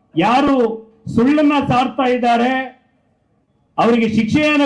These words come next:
ಕೊಡು ಅಂತ ಹೇಳಿ ಪ್ರಾರ್ಥನೆಯನ್ನ ಮಾಡಿ ತೆಗೆದಿಡಿ ಅಂತ ಹೇಳಿ ರಾಕೇಶ್ ಕೋಣಾಜೆ ಅಂತ ನನ್ನ ನೆನಪು,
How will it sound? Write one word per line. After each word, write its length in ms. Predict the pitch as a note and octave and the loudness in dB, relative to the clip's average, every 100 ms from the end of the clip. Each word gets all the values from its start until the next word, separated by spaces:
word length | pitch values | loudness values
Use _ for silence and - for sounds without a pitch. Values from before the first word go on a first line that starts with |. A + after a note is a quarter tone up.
| C#4 | 0
ಕೊಡು 260 | B3 B3 | 0 0
ಅಂತ 180 | A#3 A3+ | 0 0
ಹೇಳಿ 380 | A3+ A3 G#3 E3+ | -2 -2 -4 -6
ಪ್ರಾರ್ಥನೆಯನ್ನ 720 | - F#3 G#3 G#3 C4+ C#4 C4 B3 | -4 -2 0 0 -2 0 0 2
ಮಾಡಿ 360 | A#3 A3+ A3 | 2 0 -2
ತೆಗೆದಿಡಿ 480 | G#3 G#3 B3+ B3+ B3 | -4 -2 0 0 0
ಅಂತ 200 | A#3 A3+ | 0 0
ಹೇಳಿ 600 | A3 A3 F#3 D3 - _ _ - | -2 -2 -2 -4 -8 _ _ -10
ರಾಕೇಶ್ 500 | - G#3 A3+ C4+ - | -2 -2 0 0 0
ಕೋಣಾಜೆ 500 | - A#3+ B3+ B3 B3+ | 0 2 2 2 0
ಅಂತ 160 | A#3+ A#3 | -2 -2
ನನ್ನ 200 | G#3+ G#3 | -2 -2
ನೆನಪು, 680 | G3 A3 A3 G#3 D#3 - | -2 -2 -2 -2 -4 -8